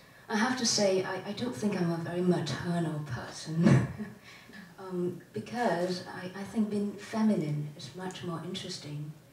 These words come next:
Because if we go into matriarchy, it's just the same thing as patriarchy. It's, it's quite, it's, it's very much, uh, some sort of a power structure. And I'm not interested in power. Um, in French,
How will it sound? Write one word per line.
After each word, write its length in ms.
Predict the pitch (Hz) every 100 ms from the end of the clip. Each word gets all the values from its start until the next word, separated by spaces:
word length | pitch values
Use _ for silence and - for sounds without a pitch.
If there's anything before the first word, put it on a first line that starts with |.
| - -
Because 320 | 196 190 180
if 120 | 175
we 140 | 180 190
go 180 | 208 214
into 380 | 190 185 180
matriarchy, 1200 | - 139 147 185 180 - 170 170 - 156 151 151 147
it's 140 | 180
just 180 | - 202
the 60 | 180
same 280 | - 208 185
thing 280 | 165 156 160
as 120 | 156
patriarchy. 760 | - 123 - 180 165 165 - -
It's, 200 | - -
it's 180 | 180 -
quite, 320 | - 202 196 - -
it's, 180 | 185 -
it's 100 | 202
very 160 | 220
much, 280 | 220 196 -
uh, 320 | - - - - - - - - - -
some 200 | - 196
sort 220 | 196 185
of 80 | 180
a 40 |
power 300 | - - - 165
structure. 600 | - - 127 - 139 151 - - - - - -
And 120 | 190
I'm 180 | 190 196
not 200 | 220 214
interested 440 | 165 160 160 - 160
in 100 | 160
power. 500 | - 156 156 151 - -
Um, 220 | 180 175 180
in 160 | 185
French, 760 | 185 - 226 175 165 165 -